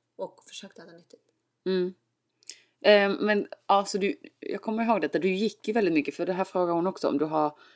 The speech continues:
Speaker 2: lite träningstips och mattips, alltså, när man är gravid.
Speaker 1: Mm.
Speaker 2: Men jag kan, det måste ju vara lättare att bara, liksom, gå raska promenader än att
Speaker 1: Ja, men
Speaker 2: typ
Speaker 1: det var ju
Speaker 2: så här
Speaker 1: det jag gjorde.
Speaker 2: Ja.
Speaker 1: Typ en timme varje dag.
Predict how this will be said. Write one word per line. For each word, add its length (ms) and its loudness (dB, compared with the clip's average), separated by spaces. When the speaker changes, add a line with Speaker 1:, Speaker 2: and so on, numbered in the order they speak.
Speaker 2:
lite 200 -10
träningstips 720 0
och 60 -2
mattips, 400 -2
alltså, 140 -2
när 280 -4
man 160 -2
är 120 0
gravid. 420 2
Speaker 1:
Mm. 340 -4
Speaker 2:
Men 180 2
jag 120 0
kan, 160 -2
det 80 -4
måste 240 -2
ju 40 0
vara 80 6
lättare 280 2
att 80 0
bara, 120 2
liksom, 280 -2
gå 240 4
raska 300 -2
promenader 560 -4
än 200 -4
att 60 -6
Speaker 1:
Ja, 60 2
men 100 0
Speaker 2:
typ 80 0
Speaker 1:
det 60 4
var 0 -
ju 60 4
Speaker 2:
så 80 2
här 80 6
Speaker 1:
det 60 2
jag 20 -2
gjorde. 300 -6
Speaker 2:
Ja. 220 -2
Speaker 1:
Typ 140 -8
en 140 -8
timme 340 -8
varje 220 -10
dag. 220 -10